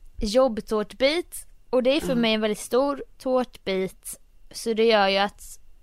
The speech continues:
Speaker 1: jag inte mår så bra just nu.
Speaker 2: Nej.
Speaker 1: Faktiskt.
Speaker 2: Nej. Nej,
Speaker 1: Och det är
Speaker 2: precis.
Speaker 1: som att jag vaknar upp varje morgon och så är jag inte riktigt glad, typ.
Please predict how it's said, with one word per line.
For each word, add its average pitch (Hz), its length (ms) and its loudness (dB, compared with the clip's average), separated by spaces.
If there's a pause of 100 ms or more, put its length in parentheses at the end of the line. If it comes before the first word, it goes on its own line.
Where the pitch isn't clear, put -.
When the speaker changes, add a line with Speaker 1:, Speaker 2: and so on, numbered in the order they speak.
(140)
Speaker 1:
jag 220 220 0
inte 214 180 -6
mår 208 280 -2
så 247 180 -6
bra 220 280 -4
just - 320 -12
nu. - 340 -10
Speaker 2:
Nej. 202 460 4 (760)
Speaker 1:
Faktiskt. - 720 -12 (680)
Speaker 2:
Nej. 214 360 2 (1000)
Nej, 277 280 6
Speaker 1:
Och 285 80 -4
det 277 60 4
är - 20 0
Speaker 2:
precis. 285 280 4
Speaker 1:
som 240 120 -4
att - 360 -6 (100)
jag 247 160 0
vaknar 262 400 -2
upp 254 180 -2
varje 269 240 2
morgon 240 760 0 (540)
och 233 160 -6
så 269 80 -2
är 247 40 0
jag 240 100 2
inte 226 180 -4
riktigt 220 420 -6 (500)
glad, 226 640 4
typ. - 260 -10